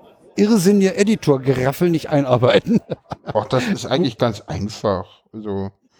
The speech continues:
Speaker 2: kann man mal mit Sarah reden, die weiß, glaub ich, besser. Die hat das früher schon gemacht.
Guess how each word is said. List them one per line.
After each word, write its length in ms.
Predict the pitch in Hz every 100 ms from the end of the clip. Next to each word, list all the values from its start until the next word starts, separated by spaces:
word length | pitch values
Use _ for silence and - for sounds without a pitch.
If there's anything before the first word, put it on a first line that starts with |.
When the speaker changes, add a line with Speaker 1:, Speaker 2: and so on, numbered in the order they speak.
| _ _ _
Speaker 2:
kann 180 | - 123
man 140 | 131 123
mal 120 | 113
mit 180 | 113 104
Sarah 380 | 104 117 104
reden, 260 | 98 101 98
die 140 | 101
weiß, 240 | 95 98 -
glaub 180 | 107 95
ich, 140 | -
besser. 320 | 101 - 95
Die 100 | 95
hat 140 | 101 117
das 120 | 107
früher 320 | - 110 95
schon 220 | - 101
gemacht. 460 | 98 95 95 _